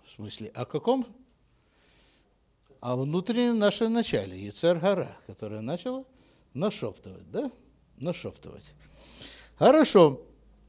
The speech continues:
Значит, у нас есть какой-то намёк. И вот благодаря ремес, ремы мы можем одно и то же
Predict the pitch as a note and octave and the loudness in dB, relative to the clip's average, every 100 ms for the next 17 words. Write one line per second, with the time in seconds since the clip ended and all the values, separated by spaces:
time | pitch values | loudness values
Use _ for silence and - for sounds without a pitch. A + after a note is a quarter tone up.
0 | _ _ _ - - C3+ D#3 F3 F3 E3 | _ _ _ -20 -6 0 2 4 4 4
1 | D3 F3 G3+ G3+ A3 A#3+ B3 B3 B3+ G#3+ | 4 6 4 4 4 4 4 4 6 6
2 | A#2+ - - - _ - - - _ D3 | 4 0 -14 -20 _ -20 -20 -20 _ 0
3 | F3 F3 F3+ E3+ D#3+ D#3+ C#3+ C3 A#2+ F3+ | 2 2 6 6 8 6 6 4 4 4
4 | G3+ G#3+ - - A2+ A2+ D3 F3+ G3 G3+ | 4 -2 -4 -8 -10 -6 -2 -2 -2 -4
5 | G3+ _ _ _ - D#3 F3 D#3+ D3+ A#2 | -10 _ _ _ -4 0 4 4 2 -6
6 | - - _ _ B2 B2 D3+ C3+ B2 C#3 | -14 -20 _ _ -14 -10 -6 -6 -6 -6
7 | A2 G#2 | -8 -12